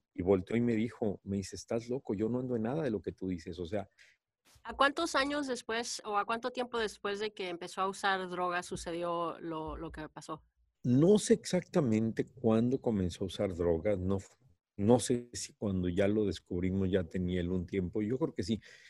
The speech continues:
Speaker 1: pero él, eh, más o menos fue como un año, un año después. Ahora, sucedieron varias cosas, una de ellas, y, y después cuando investigó la,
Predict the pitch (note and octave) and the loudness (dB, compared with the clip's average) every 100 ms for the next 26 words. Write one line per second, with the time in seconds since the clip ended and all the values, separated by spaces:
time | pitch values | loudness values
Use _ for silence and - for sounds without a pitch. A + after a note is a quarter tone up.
0 | - - _ _ B2+ A#2+ A2+ A2 - - | -20 -20 _ _ 12 12 12 8 6 4
1 | B2+ C3 C3 C3+ A#2 F#2+ - _ G2 A2+ | 6 8 6 4 4 0 -2 _ 4 6
2 | A#2+ - A#2+ A#2 - G#2+ - G#2+ G#2 G#2 | 6 2 0 0 0 0 2 4 4 4
3 | G2 G#2 A#2+ A2+ G#2 G2+ E2 - F#2 A2 | 4 2 2 0 0 -2 -4 0 2 2
4 | - - _ - - - _ _ - A2 | -2 -18 _ -20 -20 -20 _ _ 2 4
5 | G2+ G#2 - A2 C#3 C3 B2+ B2 C3 - | 4 2 6 6 6 4 2 4 2 2
6 | A2+ A2+ - G2+ - G#2 G#2+ G#2 G2+ G2 | 4 4 4 -2 0 0 0 4 4 4
7 | G2 G#2 G#2 - - _ - F#2 E2+ E2+ | 2 0 -2 -10 -12 _ -2 0 0 -4
8 | - F2 D#2+ F2 _ G2+ F#2 - G2+ F#2 | -8 -10 -6 -8 _ -2 -2 -2 0 0
9 | F2+ E2+ E2 - F2+ F2+ F2+ F#2+ G2 | 0 -2 -4 -6 -6 -2 0 0 0